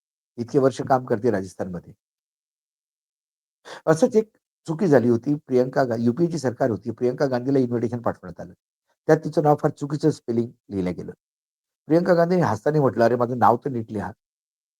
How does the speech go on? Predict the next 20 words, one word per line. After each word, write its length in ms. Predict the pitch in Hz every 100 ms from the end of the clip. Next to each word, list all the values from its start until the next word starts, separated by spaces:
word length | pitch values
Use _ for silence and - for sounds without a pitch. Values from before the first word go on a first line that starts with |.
| _ _ _ _ _ -
आणि 160 | 165 180
त्यानंतर 500 | 165 175 160 165 165
ती 200 | - 165 165 170 _ _ _ _ _ 135
गोष्ट 280 | 127 131 165
जेव्हा 180 | 156 139
ब-, 100 | - _ _ -
अधिकाऱ्यांना 420 | 113 147 147 151
कळली, 360 | - 131 135 101 - _ _ _ _ _ _ _ -
लगेच 300 | 123 165 147
त्यांनी 320 | 131 143 180 - _ - - _ -
तातडीनं 420 | 120 - 160 170
ज्या 220 | 147 143 139 - _
अधिकाऱ्याने 460 | 113 117 139 139 147
ते 120 | 143 120
नाव 240 | 113 127 117
लिहिलं 240 | 107 131
होतं 240 | 120 110
त्याला 200 | 113 123 135
सस्पेंड 360 | 160 - 110
केला. 180 | 90